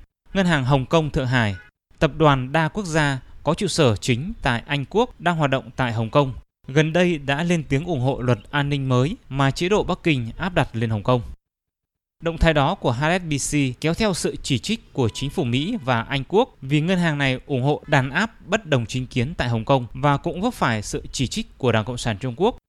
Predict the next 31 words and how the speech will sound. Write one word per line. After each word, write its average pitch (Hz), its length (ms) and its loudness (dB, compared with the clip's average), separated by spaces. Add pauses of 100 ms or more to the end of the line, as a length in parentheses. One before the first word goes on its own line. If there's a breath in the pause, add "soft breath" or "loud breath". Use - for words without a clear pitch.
(140)
vì 143 100 4
họ 160 160 4
cho 185 180 0
rằng 143 240 2 (180)
H - 100 -6 (100)
S 190 180 -2
B 147 80 -2
C 135 480 -2
đã 147 160 2
lưỡng 202 220 2
lự 190 320 4
và 131 120 0
trì 139 200 0
hoãn 151 260 0
tuyên 165 180 0
bố 139 100 2
ủng 160 220 0
hộ 127 160 0
luật 117 180 0
an 131 220 -2
ninh 123 140 -2
quốc 190 140 -4
gia 143 200 0
mới, 127 300 2 (240)
cũng 196 140 2
như 196 160 4
ngân 175 180 2
hàng 135 180 2
này 113 280 2
trước 202 160 -4
đó 131 280 0